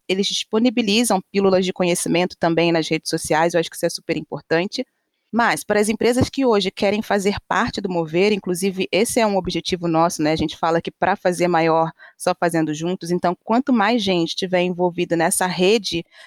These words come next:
melhor. Então, sim, a gente tem o nosso canal, né, através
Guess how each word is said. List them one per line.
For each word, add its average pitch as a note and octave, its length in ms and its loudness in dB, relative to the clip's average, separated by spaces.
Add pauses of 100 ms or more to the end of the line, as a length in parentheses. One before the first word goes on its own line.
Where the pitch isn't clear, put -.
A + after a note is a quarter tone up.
(120)
melhor. F#3 420 2 (380)
Então, F#3+ 300 0
sim, B3 320 0
a B3 40 2
gente G#3 300 -4
tem F#3 200 2
o F3 40 0
nosso F3 260 0
canal, E3+ 480 2
né, E3+ 160 2
através D#3+ 640 2